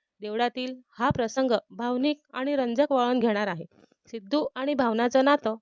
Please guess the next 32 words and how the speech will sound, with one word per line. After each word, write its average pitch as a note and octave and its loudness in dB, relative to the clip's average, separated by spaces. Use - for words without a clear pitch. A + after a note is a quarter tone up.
आणखी A3+ -4
घट्ट A3+ -2
होईल C#4+ 2
का? F#3 -8
देवीच्या C#4 0
आशीर्वादामुळे C4 6
त्यांचे A#3 -6
आयुष्य B3+ 2
बदलणार B3+ 4
आहे A#3+ 6
का? F#3+ -4
याच C4 -2
वेळी B3+ 4
दुसऱ्या C4+ -4
बाजूला D4 2
गाळे G#3+ -2
पाटील C#4+ 0
आणि C4 -4
त्यांच्या C4+ 2
परिवारातही C4 4
देवीच्या A#3+ 4
पूजेचा B3 2
आनंद A#3+ 2
आणि B3 -8
प्रेमळ B3+ 0
क्षण C4+ 2
अनुभवता A3+ 0
जातो. G3+ -6
या B3+ 0
कथेच्या D4+ 2
पुढील C4 4
भागांमध्ये B3+ 6